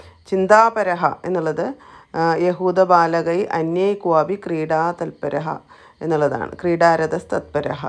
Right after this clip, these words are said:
എന്നുള്ളതാണ്. അപ്പോൾ ഇങ്ങനെയാണ് ഓരോ പോയത്തിനും മാച്ചായത് കണ്ടുപിടിക്കുക. അത് എളുപ്പമാണ്. നിങ്ങളിതൊന്ന് നന്നായിട്ട് പ്രാക്ടീസ് ചെയ്ത് പോയാൽ നിങ്ങൾക്ക് എളുപ്പമായിട്ട്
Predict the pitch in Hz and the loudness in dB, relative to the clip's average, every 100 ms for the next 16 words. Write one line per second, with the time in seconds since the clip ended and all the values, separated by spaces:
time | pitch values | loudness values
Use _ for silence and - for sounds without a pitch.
0 | - 151 143 120 104 - - _ - - | -8 -6 -6 -6 -10 -12 -16 _ -20 -20
1 | - - 175 214 - 220 226 262 233 214 | -20 -6 2 2 4 2 4 6 6 6
2 | 214 294 - - - 196 196 202 202 185 | 2 -2 -8 -6 4 4 4 2 4 4
3 | 180 190 214 185 175 190 165 175 196 170 | 2 -2 2 2 2 0 0 0 -2 -2
4 | 160 156 151 143 - 214 - 208 214 220 | -4 -6 0 0 2 0 2 2 2 4
5 | 247 208 214 - 214 202 202 208 214 196 | 4 4 0 0 0 2 0 0 2 2
6 | 185 180 196 190 175 180 156 156 160 - | 2 0 0 2 2 -2 -4 -4 -2 0
7 | 165 170 185 156 151 - 156 - 156 - | 2 2 0 -2 -4 -4 -4 -2 -2 -4